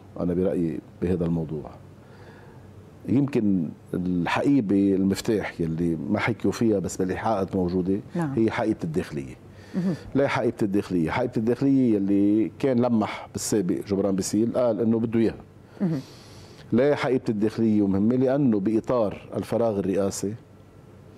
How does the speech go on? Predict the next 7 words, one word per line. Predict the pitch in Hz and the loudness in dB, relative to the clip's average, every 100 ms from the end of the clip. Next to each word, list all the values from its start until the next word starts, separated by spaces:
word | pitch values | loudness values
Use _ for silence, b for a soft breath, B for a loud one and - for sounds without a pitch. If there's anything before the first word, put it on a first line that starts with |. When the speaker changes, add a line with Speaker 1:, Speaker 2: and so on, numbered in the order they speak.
| B B B B - | B B B B -2
Speaker 1:
إنك | 120 117 113 - | 2 2 0 0
تروح | 143 120 - | 0 0 -4
تاخد | - 135 127 104 92 | -4 -2 0 -2 0
هاي | 110 | 0
الحقيبة | 104 127 113 117 110 | -2 -2 0 0 2
يلي | 123 123 110 107 104 | 2 4 2 2 2
بصير | 107 104 - 139 139 139 | 2 0 2 4 4 2